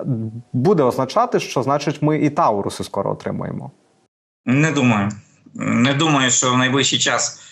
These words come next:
Speaker 2: Все ж таки позиція Шольца поки що міцна, він її не змінив. І, е, щоб ми розуміли, що "Тауруси" — це приблизно та сама,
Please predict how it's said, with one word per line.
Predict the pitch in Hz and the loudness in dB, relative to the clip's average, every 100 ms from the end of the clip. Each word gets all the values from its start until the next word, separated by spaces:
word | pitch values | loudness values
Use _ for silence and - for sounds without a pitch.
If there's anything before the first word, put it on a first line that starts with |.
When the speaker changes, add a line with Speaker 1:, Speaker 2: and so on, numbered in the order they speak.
| - | -14
Speaker 2:
Все | - 160 | -4 -2
ж | 160 | -2
таки | 156 - | -4 -4
позиція | 151 160 160 143 139 | -2 0 0 0 0
Шольца | - 143 139 | 0 0 -2
поки | - 113 131 | -4 -2 -2
що | - 123 120 | 0 2 0
міцна, | 113 117 - 160 - - - _ - | 0 -2 0 -2 -2 -10 -20 _ -4
він | 127 135 | 0 2
її | 127 | 4
не | 127 | 2
змінив. | 131 139 151 175 170 - _ - - _ _ | 2 2 2 0 -2 -8 _ -20 -20 _ _
І, | 131 127 127 127 | 0 2 2 2
е, | 120 - 123 117 113 107 - - - _ _ _ _ _ _ _ _ _ - 104 - | 2 2 0 2 0 -2 -6 -8 -16 _ _ _ _ _ _ _ _ _ -14 -10 -4
щоб | - 151 | 0 2
ми | 190 | 2
розуміли, | 170 170 185 156 | 0 -2 -2 -2
що | 143 | -2
"Тауруси" — | - 185 196 139 127 | -2 -2 0 0 -2
це | 123 156 | -4 -4
приблизно | 156 160 165 147 | 0 0 0 0
та | 147 | 0
сама, | - 139 135 123 | 0 0 0 -2